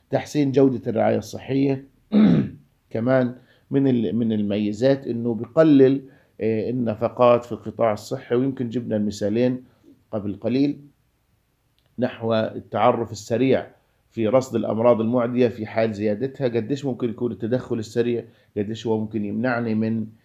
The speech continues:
اللي هو وجود الأوبئة. والمثال الإداري الثاني اللي قلنا إنه ممكن مرضى بيترددوا على عيادات، والهدف من خلالها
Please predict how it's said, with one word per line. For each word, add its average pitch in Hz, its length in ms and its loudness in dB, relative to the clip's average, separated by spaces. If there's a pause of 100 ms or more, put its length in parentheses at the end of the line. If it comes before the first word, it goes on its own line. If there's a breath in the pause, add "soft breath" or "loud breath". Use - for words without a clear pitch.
(160 soft breath)
اللي 101 160 -4
هو 107 180 0
وجود 107 200 -2
الأوبئة. 120 420 2
والمثال 135 540 0
الإداري 120 460 2
الثاني 123 380 0
اللي 117 140 -4
قلنا 117 260 -2
إنه 113 220 -4
ممكن 113 360 -4
مرضى 113 460 0 (340 soft breath)
بيترددوا 107 680 0
على 107 220 0
عيادات، 104 640 0
والهدف 110 460 -4
من 104 80 -10
خلالها 104 640 -2